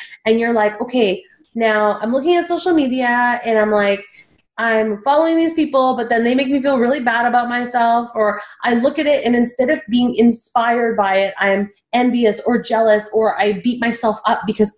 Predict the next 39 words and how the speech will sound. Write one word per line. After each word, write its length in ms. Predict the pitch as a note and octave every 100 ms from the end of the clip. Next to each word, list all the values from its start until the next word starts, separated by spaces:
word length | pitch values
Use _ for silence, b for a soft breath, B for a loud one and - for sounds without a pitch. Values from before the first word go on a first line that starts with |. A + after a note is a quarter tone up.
| -
I 80 |
don't 180 | A3+ G#3
represent 540 | A3 A3 G#3+ G#3 G#3 A3
that, 220 | G3 -
or 80 | G3+
I 120 | G3+
don't 200 | A3 G3
look 200 | G#3 A#3
that 180 | G#3+ -
way, 200 | G3+ G3
or 160 | G3 F#3 G3
I 100 | G#3+
don't 260 | G#3 G#3 - B B F3+
do 200 | A#3+ A#3+
those 260 | A3 A3+
things, 200 | A3+ G#3+
or 100 | G#3
I 100 | G3
don't 220 | A3 G#3+ A3+
eat 140 | A3+
that 180 | A3 G3+
way, 100 | A3
or 160 | A3 G3
whatever 400 | G#3 A#3+ C#4 C4
it 100 | A3+
is. 280 | A3+ G3 C#5+ - B B B _
And 140 | B3+ B3+
you 80 | B3
become 380 | A#3+ B3 C#4+
so 200 | D#4 C#4
negative 480 | A#3 G3+ G#3 B3+ C#4+
about 320 | B3+ G3 G3 -
that, 280 | C4 D#4 D#4+
and 100 | A3+
you 60 |
become 220 | G#3+ A3+ A3
negative 300 | A3+ C4 C4
towards 260 | A#3+ A#3
yourself 400 | A3 - G#3+ F#3